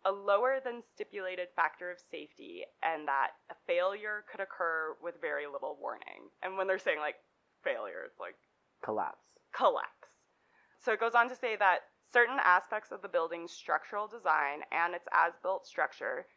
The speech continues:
Speaker 1: do not meet engineering requirements and are not sufficient to mitigate risks to life safety of the tenants.
Speaker 2: Oh my God.
Speaker 1: <laughs> Specifically, it identifies life safety concerns regarding both the gravity system, so that's, like, the weight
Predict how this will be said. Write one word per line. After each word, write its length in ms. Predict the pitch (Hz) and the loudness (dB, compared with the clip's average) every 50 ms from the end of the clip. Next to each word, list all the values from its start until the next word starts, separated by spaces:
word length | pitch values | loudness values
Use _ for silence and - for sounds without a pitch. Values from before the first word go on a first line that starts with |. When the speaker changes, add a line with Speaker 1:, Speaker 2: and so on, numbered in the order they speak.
| _ _ _ | _ _ _
Speaker 1:
do 120 | - 196 | -16 -10
not 300 | 185 185 180 190 202 - | 0 4 4 4 4 4
meet 240 | - 196 190 185 - - | 0 -4 -6 -6 -6 -4
engineering 480 | - 185 185 175 185 180 170 170 170 170 | -4 -4 -4 -6 -8 -8 -6 -6 -6 -6
requirements 720 | 175 180 180 - 170 160 156 147 151 143 143 151 160 - _ - | -8 -10 -4 0 0 2 2 2 0 -4 -6 -8 -10 -14 _ -10
and 100 | 170 170 | -8 -8
are 100 | 165 165 | -6 -2
not 300 | 170 165 165 165 - - | 2 2 4 2 2 -2
sufficient 500 | - 214 - 180 160 - 175 165 - - | -8 -16 -14 -14 -10 -10 -10 -10 -10 -12
to 100 | - 185 | -14 -12
mitigate 440 | 165 160 160 160 139 160 165 156 - | -10 -8 -8 -8 -6 -6 -6 -6 -6
risks 360 | 151 143 143 - - - - | -8 -8 -8 -10 -16 -20 -20
to 360 | _ - - 160 156 156 - - _ | _ -16 -14 -14 -14 -14 -16 -18 _
life 300 | 165 165 156 143 - - - _ _ _ | -8 -6 -4 -4 -4 -6 -12 _ _ _
safety 480 | - - - - _ - - 143 143 - | -14 -14 -14 -16 _ -16 -14 -14 -10 -8
of 120 | - 156 - | -8 -8 -8
the 80 | - - | -8 -10
tenants. 500 | - - - 101 101 - - - 220 - | -8 -8 -8 -8 -6 -8 -8 -10 -12 -14
Speaker 2:
Oh 240 | - 107 110 113 120 131 139 - _ 113 | -14 -14 -14 -16 -18 -20 -20 -20 _ -20
my 140 | 104 98 | -18 -18
God. 260 | 95 - - - 196 - - - - - | -18 -10 -6 -4 -4 -4 -4 -6 -6 0
Speaker 1:
<laughs> 140 | - 403 - - - 240 381 466 494 494 480 453 453 440 440 415 349 269 - _ | 2 2 2 0 -2 -4 -4 -2 -2 -2 -2 -2 -2 -2 -2 -4 -6 -8 -12 _
Specifically, 720 | - - 247 220 - - 233 269 262 - 277 269 277 277 247 - | -14 -12 -12 -6 -4 -4 -4 -4 -6 -6 -6 -6 -4 -4 -2 -2
it 140 | - 202 | -2 -2
identifies 540 | 220 220 208 190 190 196 196 - 190 185 190 - | -2 0 0 0 0 0 0 2 2 2 0 -2
life 260 | - 175 175 185 208 - - | -4 -4 -4 -4 -6 -8 -10
safety 340 | - 196 190 - - 202 190 | -8 -8 -8 -8 -10 -16 -16
concerns 520 | - 220 208 - 180 165 170 170 170 165 | -14 -16 -10 -6 -4 -4 -4 -6 -8 -10
regarding 340 | 175 - 170 165 160 165 170 | -4 0 0 0 0 -2 -4
both 180 | 170 156 - | -6 -6 -6
the 80 | - 175 | -8 -10
gravity 500 | - 156 156 127 120 - - - 208 214 - _ | -6 -2 0 0 0 0 -2 -6 -10 -12 -14 _
system, 400 | 220 220 _ - 262 269 302 311 - | -16 -12 _ -6 -6 -6 -6 -6 -4
so 80 | - | -2
that's, 160 | 165 165 - - | -2 -2 -2 -4
like, 200 | 151 143 - _ | -6 -6 -6 _
the 80 | 160 156 | -10 -8
weight 280 | 151 156 147 - - | -8 -8 -10 -10 -12